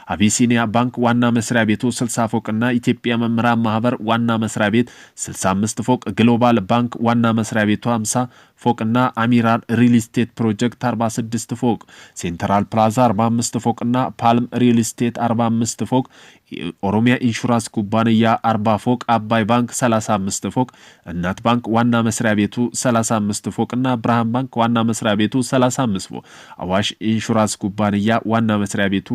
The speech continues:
ሃያ አምስት ፎቅ አካተዋል። በዚህም በአዲስ አበባ እየተገነቡ የፋይናንስ ዘርፉን ከፍተኛ ሚና ያላቸው በአዲስ አበባ ታላላቅ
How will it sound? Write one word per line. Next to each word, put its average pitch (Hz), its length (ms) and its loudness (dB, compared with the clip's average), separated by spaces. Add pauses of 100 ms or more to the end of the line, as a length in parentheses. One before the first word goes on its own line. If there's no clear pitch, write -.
(100)
ሃያ 127 180 0
አምስት 110 340 -2
ፎቅ 101 260 -4
አካተዋል። 101 640 -4 (300)
በዚህም 98 360 -2
በአዲስ 101 340 0
አበባ 113 240 4
እየተገነቡ 104 840 0
የፋይናንስ 113 560 0
ዘርፉን 107 360 -2
ከፍተኛ 113 500 -2
ሚና 110 180 2
ያላቸው 98 520 0 (320)
በአዲስ 117 360 0
አበባ 110 280 2
ታላላቅ 104 520 2